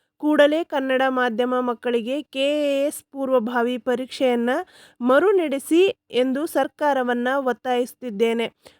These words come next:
ಮತ್ತು ಕನ್ನಡ ಬಲ್ಲವರಿಂದ ಕೆ ಪಿ ಎಸ್ ಸಿಯಲ್ಲಿ ನೇಮಿಸಿಕೊಂಡು ನ್ಯಾಯವನ್ನ ಒದಗಿಸಿ ಅಂಥೇಳಿ ಕುಂ ವೀರಭದ್ರಪ್ಪನವರು ಕೂಡ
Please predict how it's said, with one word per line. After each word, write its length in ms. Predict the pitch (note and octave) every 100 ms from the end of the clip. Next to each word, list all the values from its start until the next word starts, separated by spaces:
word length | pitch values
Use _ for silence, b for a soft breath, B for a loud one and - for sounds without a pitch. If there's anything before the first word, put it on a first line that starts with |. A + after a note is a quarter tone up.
| _
ಮತ್ತು 340 | B3 B3+ C#4+ D4+
ಕನ್ನಡ 400 | C4 C4+ D4 C#4+
ಬಲ್ಲವರಿಂದ 640 | B3 B3 B3 B3 A#3+ A#3+ B3+ C#4
ಕೆ 260 | - C4+
ಪಿ 200 | D4 D#4
ಎಸ್ 200 | C#4 B3+
ಸಿಯಲ್ಲಿ 380 | C4+ B3+ B3 C#4
ನೇಮಿಸಿಕೊಂಡು 880 | C#4 B3 C#4 D4+ D4 - C4 B3 C#4
ನ್ಯಾಯವನ್ನ 640 | B3+ A3+ B3 D4+ C#4 C4
ಒದಗಿಸಿ 640 | C4 A#3+ A#3 A3+ A#3 B3+
ಅಂಥೇಳಿ 540 | A#3 A#3 - A#3+ C4 G#4+ B B B
ಕುಂ 340 | - F4+ G#4 D4
ವೀರಭದ್ರಪ್ಪನವರು 1040 | C4+ C#4 C4 A3+ B3+ B3 B3+ B3 A#3+ A#3+
ಕೂಡ 260 | A#3 B3 B3+